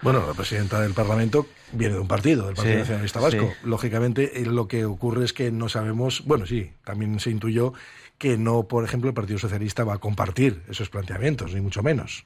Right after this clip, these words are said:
Speaker 2: Por eso
Speaker 1: Con lo cual ahí puede haber una división en ese planteamiento, ¿no?
Speaker 2: Sí, por eso digo que estoy expectante por conocer cuál es, cuál va a ser el, el programa de gobierno, ¿no? Porque hay,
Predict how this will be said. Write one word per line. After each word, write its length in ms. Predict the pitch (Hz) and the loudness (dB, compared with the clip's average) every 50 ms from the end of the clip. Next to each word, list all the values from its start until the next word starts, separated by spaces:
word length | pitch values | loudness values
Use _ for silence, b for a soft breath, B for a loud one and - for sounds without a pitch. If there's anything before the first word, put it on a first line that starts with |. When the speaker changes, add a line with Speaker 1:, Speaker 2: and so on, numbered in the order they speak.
| - - | -12 -10
Speaker 2:
Por 140 | 90 87 | -6 -6
eso 80 | 101 104 | 0 2
Speaker 1:
Con 140 | 131 120 113 | 4 4 4
lo 100 | 110 101 | 4 2
cual 180 | 113 117 113 | 2 2 4
ahí 40 | 113 104 | 4 4
puede 180 | 104 120 110 | 2 2 2
haber 120 | 107 104 101 | 2 2 2
una 140 | 104 104 | 2 0
división 500 | 101 101 95 87 90 - 139 127 117 107 | 0 0 -2 -2 -2 0 0 0 0 0
en 120 | 104 107 107 | -2 -2 -2
ese 120 | 104 113 | -4 -4
planteamiento, 580 | 92 101 101 98 95 95 107 135 156 135 110 101 | -2 -2 -2 -2 -2 -2 0 0 0 0 -2 -2
¿no? 100 | 113 160 | -2 -2
Speaker 2:
Sí, 180 | 170 110 101 | -2 -4 -4
por 180 | - - - 92 | -4 -4 -4 -2
eso 200 | 107 120 - 127 | -2 0 2 2
digo 200 | 123 131 147 127 | 2 2 2 0
que 60 | 104 | -2
estoy 160 | 98 - 110 | -2 0 0
expectante 600 | 110 113 - - 110 104 - 120 117 110 110 131 | 0 0 0 -2 -4 -2 0 -2 -2 0 0 -2
por 240 | 123 - 95 92 90 | -2 -2 -4 -6 -6
conocer 420 | - 90 87 87 92 - 110 110 104 | -4 -4 -4 -4 -2 -2 -4 -4 -2
cuál 200 | - 110 110 98 | -2 -2 0 0
es, 260 | 95 - - - - - - | -2 -6 -6 -4 -2 0 2
cuál 140 | - - - | 4 4 4
va 60 | 104 | 2
a 40 | 107 | 2
ser 180 | 104 120 113 98 | 0 -2 -2 -2
el, 280 | 90 87 87 85 85 - | -4 -4 -6 -8 -8 -8
el 160 | 90 85 - | -10 -10 -10
programa 360 | - - 90 85 82 98 101 | -10 -12 -10 -6 -4 -2 -2
de 60 | 95 | -2
gobierno, 400 | 85 67 76 95 104 - 53 52 | -2 -4 -2 -2 -4 -4 -6 -10
¿no? 200 | - 50 123 143 - | -10 -10 -10 -10 -10
Porque 280 | - 82 - - - 90 | -10 -10 -10 -6 -4 0
hay, 200 | 90 95 98 - | 0 0 0 -2